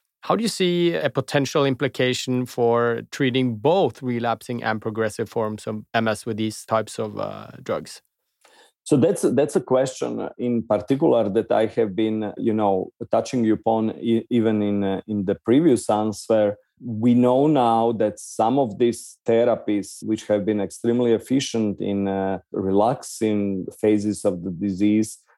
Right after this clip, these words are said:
Speaker 2: are not so efficient in the progressive phases of the disease. And, uh, maybe the reason for that is that, uh, uh, while the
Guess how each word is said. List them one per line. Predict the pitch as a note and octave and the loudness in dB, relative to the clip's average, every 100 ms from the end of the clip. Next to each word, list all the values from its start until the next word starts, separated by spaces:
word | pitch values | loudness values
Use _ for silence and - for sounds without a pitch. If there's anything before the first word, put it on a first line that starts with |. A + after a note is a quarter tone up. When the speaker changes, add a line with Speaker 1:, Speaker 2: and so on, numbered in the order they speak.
| - | -4
Speaker 2:
are | G#2+ G#2 | -2 0
not | G#2+ A2+ A2+ | 2 2 0
so | - G#2+ G#2+ | 0 4 4
efficient | G2+ - A2+ - - G#2 | 2 0 -4 -4 -6 -4
in | G2+ G2+ | -4 -2
the | F#2 | -4
progressive | - F#2+ F2+ A2+ A2+ G2 - - | -2 -2 2 0 0 -8 -10 -6
phases | F#2 D#2+ F2+ - | -4 -4 -8 -4
of | F#2+ E2 | -4 -2
the | F#2 | -4
disease. | E2+ F#2+ F#2 G2 F#2 - _ - _ _ - | -4 -4 0 0 0 -6 _ -20 _ _ 0
And, | A2+ G#2 G#2 G2+ | 2 4 4 4
uh, | G2+ G2 F#2+ F#2+ - | 4 4 4 2 0
maybe | A2 A#2 C#3 D3+ | 0 0 2 2
the | A#2 A2 | 2 2
reason | A2 C3 C#3+ C#3 | 2 0 -2 -4
for | - G#2+ G#2 | -2 0 2
that | F#2+ G#2 G#2 - | 2 2 0 -4
is | A2 G#2 F2 | -4 -4 0
that, | G#2+ G#2 - | 2 2 0
uh, | G#2 G2+ G2 F#2+ - G2+ | 0 2 2 0 -4 -6
uh, | G2+ | -4
while | G2+ G#2 G#2 | 0 0 2
the | G#2+ | -2